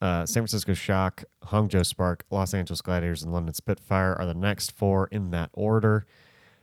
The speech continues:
Uh, so those, those are the top six teams who are guaranteed, if the season ended today, would be guaranteed spots in the playoffs.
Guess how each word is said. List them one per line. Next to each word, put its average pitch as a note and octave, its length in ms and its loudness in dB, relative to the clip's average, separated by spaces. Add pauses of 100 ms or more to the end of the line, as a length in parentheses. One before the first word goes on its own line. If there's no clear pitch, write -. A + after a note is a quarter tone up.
(280)
Uh, F2 260 2
so F#2 220 2
those, G#2 380 6 (100)
those A2+ 280 6
are A2+ 120 6
the G2 100 2
top - 420 -2
six - 540 -2
teams G2+ 640 0 (300)
who F2+ 300 2
are F#2+ 200 -2 (100)
guaranteed, G#2 960 0 (380)
if A#2 180 4
the G#2 80 2
season G2 320 2
ended F#2+ 220 0
today, F#2 360 0
would F2 240 0
be F2+ 140 -2
guaranteed F2+ 420 -2
spots - 380 -2
in A2 140 -4
the G2 80 -4
playoffs. E2 640 0